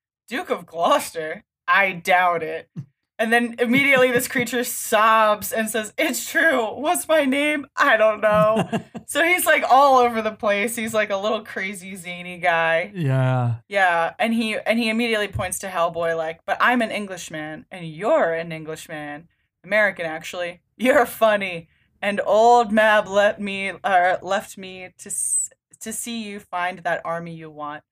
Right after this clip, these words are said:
Speaker 1: So I'm going to do that, right? Right?" So he's, like, a little zany guy who's like, "Okay, Mab sent me to help find that army that you guys talked about. So you
Speaker 2: <laughs> Oh.
Speaker 1: follow me."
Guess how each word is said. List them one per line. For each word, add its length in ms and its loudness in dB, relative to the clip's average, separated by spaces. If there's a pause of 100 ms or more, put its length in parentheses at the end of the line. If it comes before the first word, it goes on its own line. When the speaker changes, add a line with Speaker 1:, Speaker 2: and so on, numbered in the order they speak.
(320)
Speaker 1:
So 240 -4
I'm 260 2
going 260 -2
to 60 -12
do 220 -16
that, 260 -12
right? 440 0
Right?" 420 0
So 160 -10
he's, 160 -10
like, 160 -4
a 60 -4
little 260 -6
zany 380 -10
guy 360 -6
who's 160 -20
like, 320 -10 (480)
"Okay, 320 -4
Mab 340 2
sent 300 -2
me 380 -10 (120)
to 100 -10
help 260 -6
find 300 -10
that 160 -6
army 340 -6
that 240 -6 (300)
you 200 -20
guys 280 -8
talked 320 -12
about. 400 -12 (440)
So 100 -10
you 180 -2
Speaker 2:
<laughs> 60 -2
Oh. 80 -4
Speaker 1:
follow 280 0
me." 440 -8